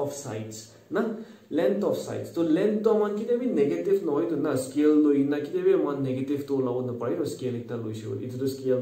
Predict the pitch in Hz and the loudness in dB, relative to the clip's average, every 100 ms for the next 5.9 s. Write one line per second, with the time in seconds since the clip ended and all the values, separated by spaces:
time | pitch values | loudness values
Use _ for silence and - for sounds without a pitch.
0 | 117 120 160 131 123 131 - - - - | 0 -2 -2 -2 -2 -4 -4 -10 -18 -20
1 | - - 160 151 151 151 143 143 135 131 | -18 0 4 4 4 2 0 0 0 2
2 | 139 139 131 131 131 131 131 196 202 165 | 0 0 2 2 0 -2 -2 0 -2 0
3 | 127 127 151 185 165 143 147 - - 143 | -4 -2 -2 0 2 2 2 -2 -2 -4
4 | 139 127 127 127 131 131 127 120 120 120 | -4 -4 -6 -4 -4 -2 -4 -6 -8 -8
5 | 120 - 131 123 117 117 117 120 120 | -10 -8 -8 -8 -8 -6 -6 -6 -6